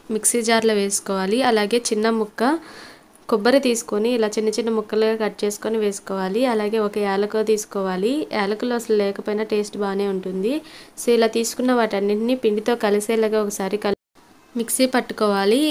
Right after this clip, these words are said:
ఇలా ఒకసారి కలపడం వల్ల పిండి అనేది ఈజీగా గ్రైండ్ అవుతుంది. So చూస్తున్నారు కదా, ఇలాగ ఒకసారి గ్రైండ్ చేసుకున్నాము. పూర్తిగా బాగా అన్ని కలిసేలాగా గ్రైండ్ చేసుకోవాలి. ఇప్పుడు చాలా కొద్దిగా అంటే కొద్దిగా సాల్ట్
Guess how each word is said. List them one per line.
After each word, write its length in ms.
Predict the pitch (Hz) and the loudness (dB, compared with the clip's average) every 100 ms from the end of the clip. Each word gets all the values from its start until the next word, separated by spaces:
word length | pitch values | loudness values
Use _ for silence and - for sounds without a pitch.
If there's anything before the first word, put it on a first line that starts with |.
| 247 | 2
ఇలా 160 | 220 226 | 2 2
ఒకసారి 340 | 226 220 226 254 247 | 0 0 2 2 2
కలపడం 400 | 220 220 240 254 | 2 2 2 4
వల్ల 180 | 208 196 202 254 | 4 2 0 0
పిండి 280 | 240 214 233 226 | 0 2 4 4
అనేది 320 | 214 208 240 339 370 - - 220 | 2 0 0 0 -2 -12 -6 -2
ఈజీగా 400 | 220 226 226 240 247 | 0 2 2 2 2
గ్రైండ్ 280 | 208 202 208 208 | 2 2 2 0
అవుతుంది. 400 | 196 190 202 302 381 - - - - _ - | -2 -2 0 0 -2 -10 -20 -20 -20 _ -4
So 80 | 240 226 | -4 2
చూస్తున్నారు 420 | 226 226 247 226 214 | 2 2 0 0 0
కదా, 200 | 196 226 285 240 | 0 2 4 4
ఇలాగ 200 | 208 208 214 | 2 0 0
ఒకసారి 320 | 214 208 214 | 0 0 0
గ్రైండ్ 300 | 208 202 214 220 | 0 0 2 0
చేసుకున్నాము. 600 | 220 - 214 208 196 247 302 302 | 0 -2 -2 0 0 0 -2 0
పూర్తిగా 420 | 220 214 220 220 214 - - 202 196 | -2 2 2 2 0 -6 -10 -2 0
బాగా 220 | 202 226 | 2 0
అన్ని 160 | 208 208 208 | 0 0 0
కలిసేలాగా 520 | 196 196 202 202 254 240 | -2 -2 -2 0 0 0
గ్రైండ్ 240 | 208 190 196 | 0 0 -4
చేసుకోవాలి. 440 | 190 - 185 180 - _ - - | -6 -8 -6 -6 -10 _ -20 -20
ఇప్పుడు 240 | - 233 269 320 233 | -4 2 2 2 2
చాలా 280 | 208 233 269 254 | 4 4 2 2
కొద్దిగా 440 | 214 - 220 233 220 | -2 4 6 6 2
అంటే 160 | 214 220 | 2 0
కొద్దిగా 400 | 220 190 202 202 240 254 | 0 -2 0 0 0 2
సాల్ట్ 340 | 202 196 196 | 2 2 0